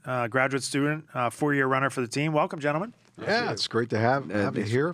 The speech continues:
Speaker 3: thanks for having us.
Speaker 2: Yeah, a-, and it's great to see our teams competing in postseason so well. And, and of
Speaker 1: Yeah.
Speaker 2: course, the cross-country team has created a culture that's doing just that. Um,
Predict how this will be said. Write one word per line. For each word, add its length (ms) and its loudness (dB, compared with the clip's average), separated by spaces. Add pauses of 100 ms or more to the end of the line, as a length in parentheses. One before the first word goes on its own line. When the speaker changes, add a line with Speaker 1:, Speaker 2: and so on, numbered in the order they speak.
(120)
Speaker 3:
thanks 120 -4
for 80 2
having 220 4
us. 220 -10 (120)
Speaker 2:
Yeah, 440 -4
a-, 340 2
and 100 2
it's 240 0
great 220 2
to 80 -6
see 140 2
our 80 2
teams 280 2
competing 420 0
in 80 -6
postseason 500 0
so 120 -4
well. 300 -4
And, 260 -4
and 160 -6
of 80 -6
Speaker 1:
Yeah. 60 -6
Speaker 2:
course, 200 2
the 40 -12
cross-country 540 -2
team 180 -2
has 140 -4
created 420 2
a 20 -10
culture 400 -2
that's 220 -6
doing 260 -2
just 260 -2
that. 260 4 (500)
Um, 600 0